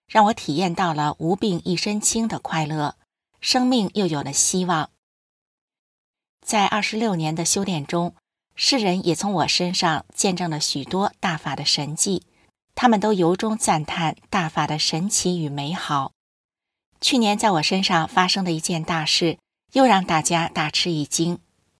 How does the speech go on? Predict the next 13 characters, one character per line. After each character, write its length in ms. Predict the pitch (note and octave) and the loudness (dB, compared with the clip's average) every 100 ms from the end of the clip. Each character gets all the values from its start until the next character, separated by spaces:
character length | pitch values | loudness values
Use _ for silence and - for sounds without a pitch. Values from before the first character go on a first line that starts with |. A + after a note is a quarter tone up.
| _ _ _ _ _ _ _ _ _ _ _ | _ _ _ _ _ _ _ _ _ _ _
二 180 | A#3+ G#3+ | 4 4
零 180 | G#3+ | 4
二 140 | G#3+ G#3+ | 2 0
四 180 | - G#3 | 0 0
年 280 | F3 F3+ - | 2 2 0
农 160 | F3 | -2
历 180 | F#3+ E3+ | 0 0
十 180 | - F#3 | 0 0
月 120 | F3 | 0
初 220 | - F#3+ | -2 -4
一 160 | F#3+ G3+ | -2 -2
那 180 | F3 D3+ | -4 -4
天， 320 | E3 D#3 | -4 -4